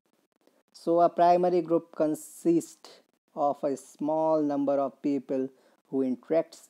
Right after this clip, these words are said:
in intense, direct and personal manner. The relationship between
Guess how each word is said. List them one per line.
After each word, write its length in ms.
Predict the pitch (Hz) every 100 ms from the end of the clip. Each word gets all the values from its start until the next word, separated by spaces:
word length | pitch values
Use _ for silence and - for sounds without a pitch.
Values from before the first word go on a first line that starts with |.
| -
in 280 | 143 135 131
intense, 640 | 151 139 131 180 175 185 -
direct 520 | 131 139 156 170 -
and 300 | 143 143 131
personal 420 | 147 151 - 165
manner. 360 | 175 180 196 226 _ _ _ _ _ _ _ _ _ _ _ _ -
The 320 | 151 147 147
relationship 720 | 151 165 190 233 220 185 147
between 560 | 131 135 135 139 139